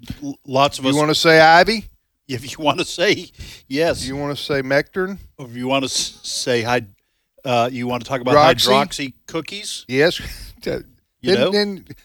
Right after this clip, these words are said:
Speaker 2: then why? I, I, I just, yeah, this whole thing with the, the, with covid and people talking about treatments and what medicines and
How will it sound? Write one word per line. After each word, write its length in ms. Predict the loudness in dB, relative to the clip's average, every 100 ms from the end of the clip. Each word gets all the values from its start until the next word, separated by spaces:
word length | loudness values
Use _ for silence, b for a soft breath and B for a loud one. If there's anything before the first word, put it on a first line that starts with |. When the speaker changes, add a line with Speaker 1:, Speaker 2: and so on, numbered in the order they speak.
| b
Speaker 2:
then 180 | 0 2
why? 160 | 2 0 -6 _ _ _ -14
I, 60 | -10
I, 260 | -6 -4 -6
I 40 |
just, 220 | -6 -8 -6 -6 0
yeah, 240 | 2 2
this 220 | 0 -6 -2
whole 140 | -4
thing 580 | -2 -4 -4 -6 -8 -8
with 160 | -8
the, 400 | -6 -4 -4 -6 -10
the, 200 | -14 -14 _ _
with 120 | -18
covid 560 | -6 -4 -4 -6 -8 -12 -14
and 260 | -14 -14 _ _ -10
people 240 | -8 -8
talking 400 | -6 -4 -4 -4
about 320 | -6 -4 -6 -6
treatments 680 | -4 -4 -6 -8 -8 -10 -14
and 200 | -12 -12
what 160 | -10
medicines 800 | -6 -4 -6 -8 -10 -10 -10 -12
and 240 | -14 -14